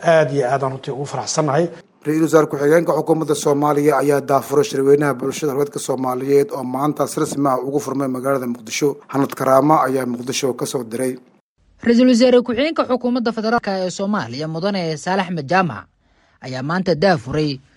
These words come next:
Speaker 3: shirweynaha bulshada rayidka Soomaaliyeed oo si rasmi uga furmay maanta magaalada caasimadda ah ee Muqdisho. Shirkan oo soconaya muddo saddex maalin ah ayaa ujeedadu tahay dejinta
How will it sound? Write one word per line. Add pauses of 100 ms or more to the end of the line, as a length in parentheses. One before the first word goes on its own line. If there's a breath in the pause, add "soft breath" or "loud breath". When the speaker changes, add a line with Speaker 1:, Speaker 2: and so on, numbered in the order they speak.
(120)
Speaker 3:
shirweynaha
bulshada
rayidka
Soomaaliyeed
oo
si
rasmi
uga
furmay
maanta
magaalada
caasimadda
ah
ee
Muqdisho. (640 soft breath)
Shirkan
oo
soconaya
muddo
saddex
maalin
ah (400 soft breath)
ayaa
ujeedadu
tahay
dejinta